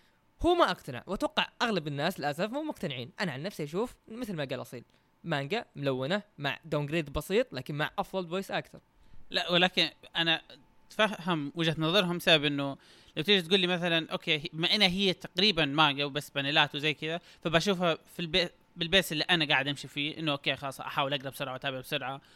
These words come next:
Speaker 2: أو كذا بهدوء. ف-، يعني الأنمي هو بيمشيك بيس معين، لكن يعني صراحة أنا أشوف إنه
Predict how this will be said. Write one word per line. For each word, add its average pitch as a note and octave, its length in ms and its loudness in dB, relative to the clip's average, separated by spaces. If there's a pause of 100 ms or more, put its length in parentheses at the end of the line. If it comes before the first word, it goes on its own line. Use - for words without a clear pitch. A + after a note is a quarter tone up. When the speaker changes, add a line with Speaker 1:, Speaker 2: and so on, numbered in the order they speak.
(160)
Speaker 2:
أو D3 140 2
كذا C#3 280 -6
بهدوء. C3+ 440 -10
ف-، - 260 -2 (380)
يعني F3 160 4
الأنمي G#3 360 6
هو F#3+ 200 6 (500)
بيمشيك E3 460 -2
بيس F3 220 4
معين، D#3+ 340 2
لكن D#3 280 2
يعني C#3+ 220 -4
صراحة D#3+ 300 2
أنا D3+ 180 0
أشوف C#3+ 220 -6
إنه C#3 100 -10